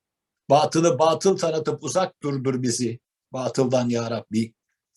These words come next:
Hazreti İbrahim Aleyhisselam'ın duasıyla biz de sana niyaz ediyoruz.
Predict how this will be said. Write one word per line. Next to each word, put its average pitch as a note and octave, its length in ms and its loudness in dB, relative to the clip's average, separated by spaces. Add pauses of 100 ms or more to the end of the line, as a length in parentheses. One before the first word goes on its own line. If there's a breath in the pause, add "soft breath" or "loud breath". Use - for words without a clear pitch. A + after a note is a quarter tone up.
(420 soft breath)
Hazreti G3+ 380 4
İbrahim G3 440 4
Aleyhisselam'ın F#3+ 800 -2
duasıyla F3+ 720 -2
biz F3 220 -8
de D#3 100 -4
sana D#3+ 260 -6
niyaz D#3+ 340 0
ediyoruz. A#2 520 -6